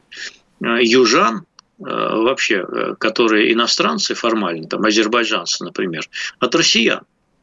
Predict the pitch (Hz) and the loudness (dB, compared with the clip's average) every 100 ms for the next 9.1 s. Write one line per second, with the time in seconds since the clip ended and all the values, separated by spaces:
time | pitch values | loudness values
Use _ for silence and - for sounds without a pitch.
0 | _ - - - - 107 104 110 113 127 | _ -18 -16 -12 -2 0 0 0 2 4
1 | 110 110 107 - 107 104 101 131 104 104 | 4 2 2 2 2 2 2 2 2 -2
2 | 98 98 95 101 113 117 190 190 92 - | -2 -2 -2 2 4 4 2 0 -6 -12
3 | - - - _ - 104 101 120 - 165 | -20 -20 -20 _ -6 -4 0 -2 0 -2
4 | 170 - 104 101 107 135 127 120 110 107 | -2 -4 -6 -6 -2 2 2 2 0 0
5 | 117 107 101 107 131 - - - _ - | 0 0 0 -2 -2 -2 -6 -10 _ -10
6 | 104 104 104 101 110 165 170 143 147 - | -4 -2 -2 0 2 2 2 0 0 0
7 | 170 160 131 135 - - 135 - - 117 | 0 -2 -4 -2 -2 0 -2 -4 -4 -6
8 | 98 - 123 127 92 - - - 208 - | -4 -2 0 0 -2 -4 -8 -8 -4 -2
9 | 131 | -2